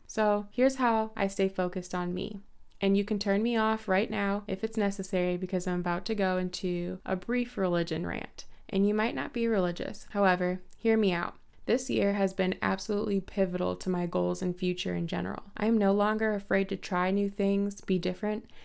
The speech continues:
and above all else, make mistakes. I got baptized in March, and legit all the things that have happened to me since then are just unbelievable and righteous. You might doubt his power,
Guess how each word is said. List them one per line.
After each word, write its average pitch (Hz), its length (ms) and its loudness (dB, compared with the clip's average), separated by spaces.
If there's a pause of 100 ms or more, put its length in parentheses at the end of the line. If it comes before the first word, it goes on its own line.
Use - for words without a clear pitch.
and 202 140 0
above 196 400 4
all 190 320 4
else, 190 400 0 (300)
make 185 220 -2
mistakes. - 640 -4 (440)
I 202 100 6
got 247 200 4
baptized 190 520 2
in 180 120 2
March, 175 460 -2
and 190 180 0
legit 185 460 0
all 185 340 2
the 214 140 -4
things 190 580 0
that 196 160 0
have 190 180 0
happened 185 360 0
to 208 60 -2
me 220 300 -2
since 196 320 0
then 240 380 -2
are 185 140 0
just 180 340 -2 (100)
unbelievable 185 880 0 (120)
and 180 160 0
righteous. - 580 -4 (160)
You 214 140 2
might 269 200 2
doubt 196 220 4
his 202 180 -2
power, 180 500 -4